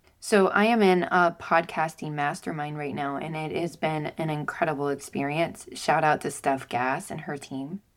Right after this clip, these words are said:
One thing that I really noticed about myself is that when I started to podcast, I didn't have a ton of expectations. And somewhere along the lines, I had a few good things happen,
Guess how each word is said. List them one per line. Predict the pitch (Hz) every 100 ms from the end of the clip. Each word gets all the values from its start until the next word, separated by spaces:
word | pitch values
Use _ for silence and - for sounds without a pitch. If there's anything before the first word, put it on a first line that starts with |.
| _
One | 185 202 233
thing | 254 240
that | 214 190
I |
really | 175 170 165 160 156 - -
noticed | 185 180 208 180 160 165 - - _ _
about | 185 175 170
myself | 165 156 - 190 160 156 - -
is | 185 175 170 -
that | 170 160 160 _ _ _ _
when | 185 190
I | 185
started | 185 - 180 226 208
to | -
podcast, | - 156 151 170 156 160 170
I |
didn't | 165 185 196 196
have | 180 180 165 156 151 -
a | 165
ton | - 190
of | 170
expectations. | 165 - - 147 - 151 - - 131 - - _ _ -
And | 180 185 180 180 180 _
somewhere | - 190 226 226
along | 175 156 151 151
the | 147
lines, | 147 143 139 139 143 - _ _ -
I |
had | 185 196
a | 247
few | 240 - 170 190 247 247 - - _ _
good | - 202 196 -
things | 185 185 180
happen, | - - 185 - -